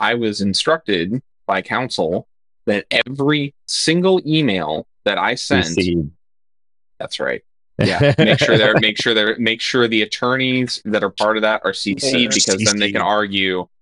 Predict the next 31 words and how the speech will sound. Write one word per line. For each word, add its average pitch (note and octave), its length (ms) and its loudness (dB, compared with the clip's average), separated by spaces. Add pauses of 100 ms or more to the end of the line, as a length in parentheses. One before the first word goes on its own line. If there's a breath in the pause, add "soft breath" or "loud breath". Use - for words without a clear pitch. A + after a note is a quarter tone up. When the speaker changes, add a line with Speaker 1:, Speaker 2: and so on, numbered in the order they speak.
(200)
Speaker 1:
that G2 160 -2
whatever A2 640 2
I A2 280 -2
send G2+ 600 -4
during G#2+ 380 0
that G2+ 240 0
insert, A#2 320 -6
even D3+ 180 2
if D3 80 -4
it's B2 160 -6
like, A#2 220 2
"Hey, F#3 140 0
we're F#3 160 2
going F#3+ 180 0
to F3 60 0
lunch," G3 360 -2 (360)
they're G#2+ 100 2
like, G2+ 140 2
Speaker 3:
Yeah. G2+ 120 2
Speaker 1:
"C C3 120 0
C C3 180 2
S." F#2+ 80 0
Speaker 3:
Protected. G#2 540 -2 (420)
Speaker 1:
Yeah. G#2+ 200 0 (220)
We A2 80 2
don't A#2 140 4
Speaker 3:
Now, E3+ 140 4
Speaker 1:
wanna D3+ 100 2
turn A#2+ 240 -2
over G#2+ 160 0 (200)
anything. F#2 520 -4